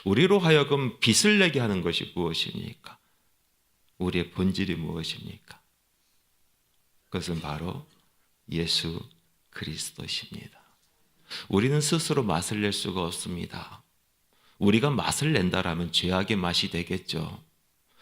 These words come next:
우리는 스스로 빛이 될 수가 없습니다. 어둠을 밝힐 수가 없습니다. 예수 그리스도께서 우리 안에 계실 때만이 우리는 맛을 낼 수가 있는 것입니다.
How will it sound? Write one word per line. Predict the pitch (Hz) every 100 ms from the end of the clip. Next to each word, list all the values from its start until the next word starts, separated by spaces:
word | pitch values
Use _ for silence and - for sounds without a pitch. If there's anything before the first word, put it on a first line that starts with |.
| - -
우리는 | 98 147 170
스스로 | 170 165 175 -
빛이 | 110 - 139
될 | 147
수가 | 143 135 123
없습니다. | 95 - - 101 80 - - - _ _ _ _ _ _
어둠을 | - - 120 147 156
밝힐 | - - 117
수가 | - - 92
없습니다. | 82 - - - - - - - - -
예수 | 92 110 - 185
그리스도께서 | 202 - 185 - 175 160 143
우리 | 107 113
안에 | 110 107 -
계실 | 101 98 113 -
때만이 | 135 127 123 113 120
우리는 | 107 95 107 98
맛을 | 80 76 131 127
낼 | 110
수가 | - 110 107
있는 | 95 90 92
것입니다. | 95 95 - 85 73 - 64